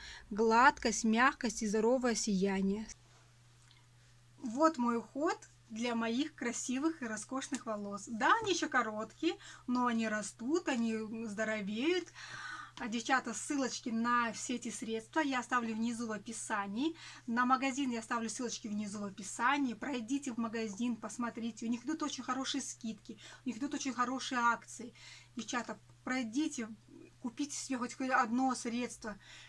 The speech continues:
и вы поймете, что это классная вещь, и то, что, а, очень сильно влияет, и, знаете,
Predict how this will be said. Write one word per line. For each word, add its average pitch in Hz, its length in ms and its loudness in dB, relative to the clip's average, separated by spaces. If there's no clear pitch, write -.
и 240 120 -2
вы 247 120 0
поймете, 262 540 2
что - 320 -4
это 269 400 -2
классная 285 920 4
вещь, 226 520 -2
и - 40 -10
то, 262 120 -4
что, 262 220 -2
а, 247 480 2
очень 269 360 2
сильно 294 720 4
влияет, 240 760 0
и, 226 80 -2
знаете, 226 360 -2